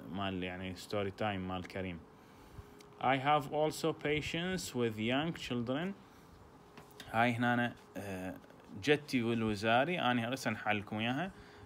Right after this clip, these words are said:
هي جتي البيشنس فراغ، أنا هسه نحل لكم إياها. آه، و my brother is hard working لو lazy، هسه تقولي هاي نفس متكررة، مو هاي، هاي إثرائية.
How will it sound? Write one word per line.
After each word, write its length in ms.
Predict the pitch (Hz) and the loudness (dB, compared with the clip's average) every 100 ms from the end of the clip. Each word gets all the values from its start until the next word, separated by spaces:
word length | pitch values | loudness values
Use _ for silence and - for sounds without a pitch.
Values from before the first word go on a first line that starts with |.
| - | -6
هي 140 | 107 110 | -2 2
جتي 300 | 117 117 113 | 2 0 -2
البيشنس 720 | 98 117 123 123 139 127 - | 2 4 4 4 0 0 -2
فراغ، 580 | 127 127 160 180 117 110 | 0 4 4 2 0 -2
أنا 140 | 110 | -2
هسه 160 | - 107 | -6 -8
نحل 240 | - 101 | -4 -6
لكم 220 | 92 98 | -4 -6
إياها. 360 | 101 117 165 220 - - - - - - - 90 | -4 -4 -4 -8 -12 -18 -18 -18 -20 -20 -16 -10
آه، 480 | 85 85 82 82 82 | -8 -6 -8 -8 -4
و 240 | 101 120 113 | 0 2 2
my 280 | 120 123 120 | 2 2 4
brother 480 | 135 131 117 120 | 4 2 2 2
is 140 | 110 - 95 | 0 -4 -6
hard 300 | 104 120 117 | 2 4 4
working 420 | 131 127 135 123 | 2 0 2 0
لو 200 | 113 117 | 2 2
lazy، 420 | 117 135 139 156 151 | 2 2 0 -2 -2
هسه 180 | - | -2
تقولي 240 | 113 117 113 | 0 2 4
هاي 160 | 117 | 4
نفس 360 | 127 139 135 147 | 2 0 -2 0
متكررة، 760 | 127 120 120 - 135 147 170 175 - - - - - | 2 2 0 0 0 2 0 -2 -10 -20 -20 -16 -6
مو 100 | 110 | 2
هاي، 220 | 123 123 | 6 6
هاي 260 | 123 131 - | 6 4 4
إثرائية. 800 | 120 - 123 120 107 120 113 180 | -2 0 6 6 6 2 2 0